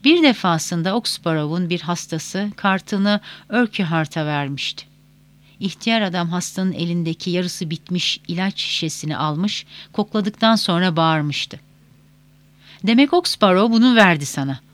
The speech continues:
Allah kahretsin. Seni yavaş yavaş zehirliyor da haberin yok." Doktor Lillywellyn de bu anlaşmazlıklardan faydalanarak asistanların aylıklarından yüzdesini almaya devam ediyordu.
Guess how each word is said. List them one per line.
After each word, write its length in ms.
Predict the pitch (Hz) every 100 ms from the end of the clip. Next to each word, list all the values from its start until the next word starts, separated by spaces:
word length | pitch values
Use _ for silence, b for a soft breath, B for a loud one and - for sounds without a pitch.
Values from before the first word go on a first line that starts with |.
| -
Allah 220 | 175 202
kahretsin. 600 | - 180 185 156 - - - B B B B B
Seni 240 | - 214
yavaş 380 | 226 226 262 262
yavaş 300 | 214 202 208
zehirliyor 680 | 190 185 180 196 247 302 214
da 100 | 202
haberin 380 | 196 202 220 208
yok." 340 | 147 - - - _ _ - _ _ B B B B B -
Doktor 380 | 269 - 302 302
Lillywellyn 680 | 320 277 180 156 151 170 143
de 240 | 143 175
bu 140 | 170 202
anlaşmazlıklardan 1200 | 185 180 175 - 175 170 160 160 170 160 156 170
faydalanarak 840 | 170 170 165 165 156 180 175 151 -
asistanların 760 | 170 180 - 180 190 185 196
aylıklarından 840 | 202 165 175 170 - 165 165 165 175
yüzdesini 600 | 170 156 151 - 180 175
almaya 440 | 151 151 156 165
devam 400 | 160 151 156 143
ediyordu. 480 | 139 135 - -